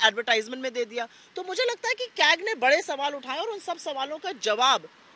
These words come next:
तो भारतीय जनता पार्टी को और मोदी सरकार को देना पड़ेगा। लेकिन मुझे थोड़ी सी आपत्ति है, आप जैसे जर्नलिस्ट फिर भी मुझसे सवाल पूछ रहे हैं, लेकिन जो सीएजी का नाम सुनकर उछलने लगता था मीडिया,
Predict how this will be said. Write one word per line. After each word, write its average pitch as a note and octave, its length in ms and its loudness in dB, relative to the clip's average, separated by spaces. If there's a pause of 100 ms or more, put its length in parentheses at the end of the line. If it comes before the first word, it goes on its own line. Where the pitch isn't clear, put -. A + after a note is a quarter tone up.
तो F4 80 -6
भारतीय C#4 440 0
जनता C4 320 -4
पार्टी C4 340 -4
को D#4 140 -14
और F4+ 120 -6
मोदी B3+ 280 -8
सरकार G#3+ 360 -6
को D4 120 -14
देना F#3+ 300 -4
पड़ेगा। D3+ 360 -10
लेकिन C4+ 300 -6
मुझे D#4 200 -8
थोड़ी A4 360 -2
सी - 120 -4
आपत्ति C4 540 -2
है, A3+ 160 -6 (400)
आप B3+ 220 6
जैसे D#4 220 -6
जर्नलिस्ट C4+ 440 -6
फिर C#4+ 120 -8
भी C#4+ 120 -10
मुझसे C#4 280 -12
सवाल A#3 340 0
पूछ A#3+ 320 -12
रहे B3 160 -2
हैं, A3+ 80 -4
लेकिन C4+ 260 -10
जो E4 120 -8
सीएजी D4+ 480 -6
का E4+ 140 -4
नाम B3+ 300 -2
सुनकर C4+ 360 -12
उछलने A#3 400 -4
लगता A3+ 300 -6
था G#3 140 -10
मीडिया, F#3 360 -12